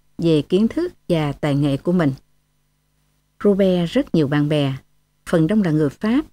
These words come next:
và một ít người Tàu. Đám người này thường tụ tập ở nhà tôi ăn nhậu và bàn chuyện buôn bán. Tôi rất ít chú ý tới công việc của họ vì tôi không thích chen vô chuyện người khác. Nhưng rồi một lần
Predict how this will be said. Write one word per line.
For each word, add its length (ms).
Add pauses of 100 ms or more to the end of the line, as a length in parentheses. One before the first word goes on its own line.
(180)
và 180
một 200
ít 220
người 100
Tàu. 340 (1080)
Đám 200
người 120
này 300
thường 240
tụ 140
tập 220
ở 100
nhà 220
tôi 340
ăn 220
nhậu 460
và 320
bàn 300
chuyện 220
buôn 180
bán. 240 (1040)
Tôi 240
rất 280
ít 180
chú 140
ý 240
tới 140
công 240
việc 180
của 100
họ 400 (440)
vì 140
tôi 260
không 240
thích 160 (140)
chen 240
vô 140
chuyện 260
người 140
khác. 280 (1160)
Nhưng 120
rồi 380
một 260
lần 280